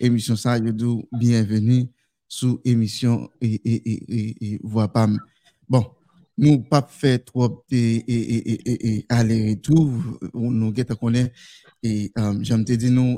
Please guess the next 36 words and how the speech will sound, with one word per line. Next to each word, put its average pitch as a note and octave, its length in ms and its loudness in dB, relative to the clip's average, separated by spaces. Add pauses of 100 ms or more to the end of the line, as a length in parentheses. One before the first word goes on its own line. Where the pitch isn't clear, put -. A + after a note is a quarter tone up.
Emisyon A#2 380 -2
an A2+ 80 -6
pral A2+ 220 -2
baze A#2 360 -2
sou A2+ 160 -8
kesyon A2+ 300 -4
sekirite, A#2+ 640 -2 (420)
misyon A#2+ 400 2
Nasyonzini A2+ 560 0
ki B2 220 -2
gen A#2 100 2
pou A#2 160 -2
antre A2+ 240 -2
Ayiti, C3 460 -4 (340)
epi F3+ 160 -2
n F3+ 140 2
ap D#3+ 180 -4
wè D3+ 240 4 (480)
sa C3+ 160 -4
k - 160 -12
te C#3 80 0
pase A#2+ 320 -2
deja A#2 320 0
yo. D#3+ 220 0 (1040)
Bon, A2 160 -4 (640)
m B2+ 160 2
kwè C3+ 320 2
nan C3 240 2
moman A#2+ 240 2
kote C3 240 -2
n A#2+ 80 0
rive A2 320 -2
a G2 80 -4
la, D3 160 -4
m A2+ 80 -4
pa B2 160 -2